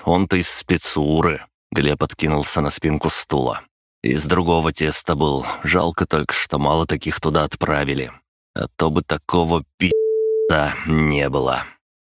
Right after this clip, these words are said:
По рынку медленно ехал грузовик, толпа его обтекала. Мотор ревел очень громко, постоянно хлопал. Мы ненадолго замолчали, пока он не проехал. «Нас-то в Грозный закинули тогда»,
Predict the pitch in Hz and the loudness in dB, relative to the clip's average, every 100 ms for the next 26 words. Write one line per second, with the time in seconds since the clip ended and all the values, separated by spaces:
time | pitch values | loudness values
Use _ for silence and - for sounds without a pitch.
0 | _ _ _ _ - 78 80 131 120 95 | _ _ _ _ -4 0 4 4 4 2
1 | 92 90 87 82 78 80 - 80 73 76 | 2 2 2 2 2 0 2 0 2 0
2 | 76 71 69 82 - - - - 76 71 | 0 -2 -2 -4 -4 -6 -8 -4 -2 0
3 | - 78 82 73 73 - - - - 67 | 0 2 2 0 -2 -4 -6 -4 -2 0
4 | 62 62 - - _ _ - 69 - 107 | 0 -2 -6 -14 _ _ -4 -2 0 2
5 | 117 98 98 92 90 90 90 85 78 78 | 2 2 2 4 2 2 2 2 2 2
6 | 85 80 73 69 - - - 71 69 87 | 2 0 -2 -6 -4 -4 -4 -2 0 0
7 | 78 69 - 69 71 78 - 65 62 - | 0 -2 -2 0 2 0 0 -4 -4 -12
8 | _ _ 78 82 - 82 80 76 80 87 | _ _ 0 2 2 2 2 2 2 2
9 | 76 69 58 57 - 85 90 87 80 - | 0 -2 -4 -6 -2 0 2 0 0 2
10 | 80 82 80 82 76 69 65 - - 64 | 2 2 2 0 -2 -2 -4 -4 -6 -10
11 | - _ _ _ _ _ _ _ _ _ | -20 _ _ _ _ _ _ _ _ _
12 | - 73 69 80 - 85 78 82 82 92 | -2 0 2 0 0 -2 0 2 2 2
13 | 82 78 73 78 73 87 80 73 - 71 | 2 -2 -2 -2 0 0 2 0 -2 -4
14 | 69 71 60 | 0 -2 -2